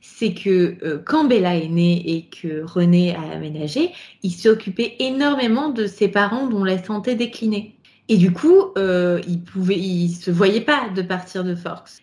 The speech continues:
Et quand René, elle a dit qu'elle, qu'elle supportait plus, et ben, il a préféré accepter le divorce plutôt que de bouger avec elle et du coup d'abandonner ses parents qui avaient besoin de lui parce qu'ils étaient plus en très bonne santé.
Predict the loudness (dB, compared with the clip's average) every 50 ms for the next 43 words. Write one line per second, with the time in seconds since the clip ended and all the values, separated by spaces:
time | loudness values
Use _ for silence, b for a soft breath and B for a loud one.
0 | _ _ _ -4 -2 -2 -2 -2 -2 -2 -2 0 -2 -2 0 0 2 2 2 4
1 | 4 4 4 2 2 0 -2 -4 -8 -6 -4 -2 -2 -2 -2 -2 -2 -4 -4 -4
2 | -4 -4 -4 -4 -6 -8 -10 -8 -8 -8 -6 -4 -6 -8 -8 -10 _ _ _ _
3 | -10 -4 0 2 2 2 2 2 0 0 0 0 0 0 -2 -2 -4 -6 -6 -6
4 | -4 -2 0 0 0 0 0 0 0 -2 -4 -4 -4 -4 -4 -4 -4 -2 -2 0
5 | 0 0 2 2 2 2 2 2 2 2 2 2 2 2 0 -2 -6 -12 -20 _
6 | -18 -14 -14 -6 -4 -4 -4 -4 -8 -8 -6 -4 -2 0 2 2 2 0 0 -2
7 | -2 0 2 2 2 2 2 0 0 2 2 2 2 2 0 -2 -4 B B B
8 | B B B B B _ 2 2 2 2 0 -2 -2 -6 -10 _ _ -10 -8 -8
9 | -6 -4 0 2 2 2 2 0 0 0 0 0 0 -2 -2 -2 -4 -2 -2 -2
10 | -2 -2 -4 -6 -6 -4 -2 0 0 0 0 0 0 -2 -2 -2 -2 -2 -4 -4
11 | -4 -4 -4 -6 -6 -12 -8 -6 -4 -2 -2 -2 -2 -2 -4 -6 -6 -2 0 0
12 | 0 0 -2 -4 -4 -4 -4 -4 -4 -4 -2 -2 -2 -4 -6 -8 -8 -8 -10 -10
13 | -12 -16